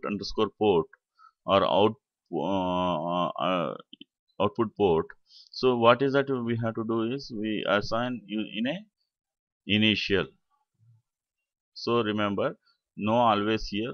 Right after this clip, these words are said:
only initial. Always and initial are sequen-, uh, uh, you know, procedural blocks. So initial is the only procedural, uh, block that is used in primitives.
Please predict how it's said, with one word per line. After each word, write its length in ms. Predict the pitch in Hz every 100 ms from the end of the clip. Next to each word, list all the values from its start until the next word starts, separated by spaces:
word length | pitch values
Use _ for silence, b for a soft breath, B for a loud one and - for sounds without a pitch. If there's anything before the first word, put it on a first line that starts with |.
| -
only 380 | 107 110 135 -
initial. 460 | 92 87 - - - -
Always 480 | 95 104 120 131 131
and 160 | 127
initial 440 | 113 110 104 110 107
are 200 | 120 190
sequen-, 500 | - 113 - 107 104
uh, 380 | 101 90 92 87 B B B _ 98
uh, 120 | 98
you 320 | 95 92 101
know, 280 | 101 90 80 - 78 87
procedural 520 | 101 127 120 123 123
blocks. 560 | 92 76 69 - - - _ - - - B _
So 240 | - 123 123
initial 520 | 110 123 131 147 135
is 120 | 127
the 100 | 120
only 280 | 110 117 131
procedural, 1080 | 123 117 110 107 69 104 110 101 95 92 90
uh, 40 | 87
block 200 | 107 123
that 100 | 101
is 180 | 95 87
used 300 | 92 101 95
in 280 | 101 143 233 -
primitives. 720 | - 101 82 - 50 - -